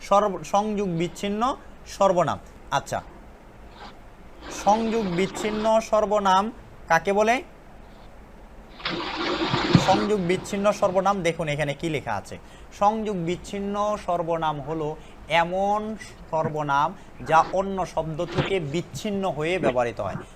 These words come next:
যা অন্য শব্দের সাথে কি হয়ে আসে? বিচ্ছিন্ন হয়ে ব্যবহার হয়। অন্য শব্দ থেকে কি করে? বিচ্ছিন্ন হয়ে ব্যবহার হয়।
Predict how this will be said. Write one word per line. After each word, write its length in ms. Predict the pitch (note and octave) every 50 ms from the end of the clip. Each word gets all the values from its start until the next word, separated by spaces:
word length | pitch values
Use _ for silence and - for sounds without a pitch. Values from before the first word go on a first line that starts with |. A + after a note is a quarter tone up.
| - -
যা 160 | - - D3+ -
অন্য 280 | E3+ F#3+ F#3+ G3 F#3+ F#3+
শব্দের 320 | - - F3+ E3 E3+ F#3+
সাথে 260 | F#3 - G3+ F#3+ G3 F#3
কি 140 | D#3+ F#3
হয়ে 180 | F#3 F#3+ G3+ G#3
আসে? 360 | G3+ G3+ - - A3+ C4 - - - - - - - -
বিচ্ছিন্ন 560 | - D#3 G#3 A#3 - - - B3 A#3+ A#3+ B3 A3+
হয়ে 180 | G#3+ G3+ F#3+
ব্যবহার 280 | E3+ E3+ D3 C#3+ C3 A2
হয়। 140 | G2 F#2 F2 - - - -
অন্য 220 | - E3 F#3 F3+
শব্দ 300 | - - F#3 F3 F3+ F#3+
থেকে 240 | G3+ - A3 G#3+ G#3+
কি 120 | F3 G#3 G3+
করে? 260 | - A3+ G#3 C#3+ G2 - - - - - - - -
বিচ্ছিন্ন 540 | D#3+ G#3+ A#3+ A#3+ - - C#4+ C4+ C4+ C4+ A#3+
হয়ে 180 | A3+ G#3+ G3
ব্যবহার 320 | E3+ E3+ D3 C#3+ C3 A#2 G2+
হয়। 160 | G2+ F#2+